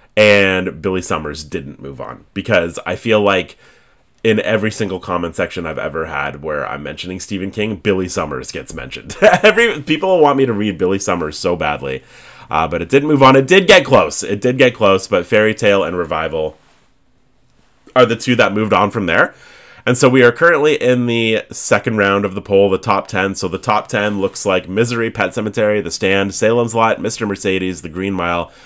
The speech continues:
Under the Dome, eleven twenty-two sixty-three, Fairy Tale, and Revival. It may not surprise you that Mister Mercedes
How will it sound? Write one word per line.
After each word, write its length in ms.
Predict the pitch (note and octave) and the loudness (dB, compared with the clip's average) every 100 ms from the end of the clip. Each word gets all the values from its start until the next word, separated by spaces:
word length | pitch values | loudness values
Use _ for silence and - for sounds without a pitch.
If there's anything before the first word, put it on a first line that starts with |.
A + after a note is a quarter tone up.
| - - - | -20 -6 0
Under 220 | D3+ C#3 | 2 4
the 80 | A2+ | 4
Dome, 280 | A2 A2 | 4 4
eleven 300 | D#2+ F#2+ G2+ | 2 0 -2
twenty-two 480 | G#2+ G#2+ F#2 - G2 | -4 -4 -4 -4 -6
sixty-three, 760 | - G#2+ - F2+ - D#2+ D#2 D2 | -4 -8 -8 -10 -10 -8 -8 -6
Fairy 360 | G#2 F2+ F2 | 0 0 0
Tale, 420 | - E2+ D2 C#2+ - | -2 -4 -4 -6 -8
and 200 | D2+ C#2+ C#2+ | -12 -12 -12
Revival. 640 | D2 C#2 C#2 C#2+ C#2+ C2+ | -10 -8 -8 -8 -8 -8
It 100 | C2 | -4
may 180 | G2 A2+ | 0 2
not 240 | A2 G2+ | 0 -2
surprise 460 | - F#2+ E2+ E2 D#2+ | -6 -2 -2 -2 -6
you 100 | D#2 | -8
that 160 | C#2 | -8
Mister 280 | E2+ - F#2 | -8 -8 -8
Mercedes 640 | E2+ - E2+ D#2+ D#2+ D2 | -8 -6 -6 -6 -10 -12